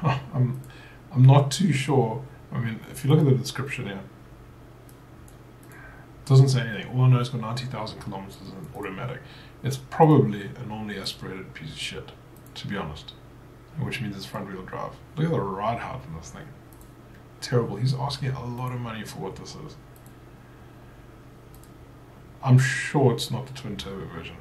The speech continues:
being an automatic. Did they make automatic twin turbos? I don't know. I saw a black one for sale the other day.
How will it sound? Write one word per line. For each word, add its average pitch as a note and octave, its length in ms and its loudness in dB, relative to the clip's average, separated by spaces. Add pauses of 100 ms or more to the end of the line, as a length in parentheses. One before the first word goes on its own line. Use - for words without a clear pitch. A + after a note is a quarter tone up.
(100)
being - 120 -6
an G2 180 -10
automatic. F#2+ 400 -10 (380)
Did B2+ 120 4
they D#3+ 100 8
make D#3+ 220 4
automatic D3+ 440 0
twin C#3+ 180 -4
turbos? C3 320 2 (340)
I C3 120 0
don't C3 160 8
know. A#2 220 -2 (640)
I - 40 -18
saw F3 220 4
a - 40 2
black A#2+ 320 0
one C3 140 8
for B2 80 6
sale A#2+ 280 2
the G#2 100 -2
other G2+ 160 -6
day. F#2+ 240 -10